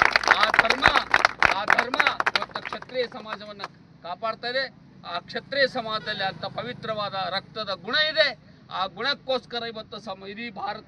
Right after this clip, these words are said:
ಅಖಂಡತೆಯನ್ನ ಎತ್ತಿಡಿಯುವಂತ ತ್ಯಾಗ ದೇಶ ಮೊದಲು ಆಮೇಲೆ ನಾನು ಅಂತಕ್ಕಂಥ ಭಾವನೆ ಯಾರಿಗಾರಿದ್ರೆ ಅದು ಕ್ಷತ್ರಿಯ ವಂಶಸ್ಥರಿಗಿದೆ ಅಂತಕ್ಕಂಥ ಮಾತನ್ನ ನೆನಪಿಸಿಕೊಂಡು ಇವತ್ತು ಇಂಥ ಒಂದು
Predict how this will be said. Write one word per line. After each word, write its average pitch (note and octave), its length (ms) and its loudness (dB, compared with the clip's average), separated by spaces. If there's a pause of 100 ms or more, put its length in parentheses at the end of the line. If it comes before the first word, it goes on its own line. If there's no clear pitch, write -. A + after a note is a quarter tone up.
ಅಖಂಡತೆಯನ್ನ A3 600 -8 (120)
ಎತ್ತಿಡಿಯುವಂತ G3 480 -8 (160)
ತ್ಯಾಗ A#3+ 180 6 (680)
ದೇಶ B3+ 220 6 (140)
ಮೊದಲು G#3+ 300 -4 (440)
ಆಮೇಲೆ G#3+ 320 2
ನಾನು A3+ 360 4
ಅಂತಕ್ಕಂಥ G#3+ 480 -4 (220)
ಭಾವನೆ A#3 380 0
ಯಾರಿಗಾರಿದ್ರೆ G#3+ 720 4 (360)
ಅದು G3 160 -2
ಕ್ಷತ್ರಿಯ D4 580 -6
ವಂಶಸ್ಥರಿಗಿದೆ A3 800 -8
ಅಂತಕ್ಕಂಥ G3 460 -10 (100)
ಮಾತನ್ನ G3 380 -8 (380)
ನೆನಪಿಸಿಕೊಂಡು A#3+ 640 -2 (580)
ಇವತ್ತು - 300 0
ಇಂಥ - 220 2 (180)
ಒಂದು - 160 0